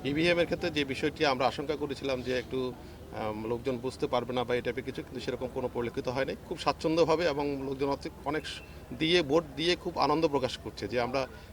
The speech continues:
নতুন একটা জিনিস দেখলাম এবং খুব সুন্দর, আগের থেকে অনেক পরিচ্ছন্ন প-, পদ্ধতিতে আমরা ভোটগুলো দিচ্ছি। এ পর্যন্ত ভোটের উপস্থিতি, আহ,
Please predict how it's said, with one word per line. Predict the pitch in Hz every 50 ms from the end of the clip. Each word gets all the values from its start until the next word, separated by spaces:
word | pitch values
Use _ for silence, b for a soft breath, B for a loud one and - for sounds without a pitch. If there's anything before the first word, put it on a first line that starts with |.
| - -
নতুন | 139 139 - 160 147
একটা | 135 - - 139
জিনিস | 127 131 127 131 120 117
দেখলাম | 127 - - 131 127 127
এবং | 127 127 123 -
খুব | 160 135 -
সুন্দর, | - 151 147 156 147 143 - B B B B B B -
আগের | 127 123 135 131 -
থেকে | - 147 139 151
অনেক | 135 135 139 127 - - -
পরিচ্ছন্ন | 143 147 135 - - - 135 131 131 127 127 -
প-, | - 123 117 -
পদ্ধতিতে | 135 120 117 127 120 120 117
আমরা | 104 110 107 101
ভোটগুলো | 110 104 - 110 110
দিচ্ছি। | 110 117 110 - - 190 190 B B B B B B B -
এ | 139
পর্যন্ত | 131 143 151 139 151 143 131 151 147 139 123
ভোটের | 143 139 160 151
উপস্থিতি, | 156 135 147 143 - 160 139 156 151 151 156
আহ, | 151 - 143 135 135 135 131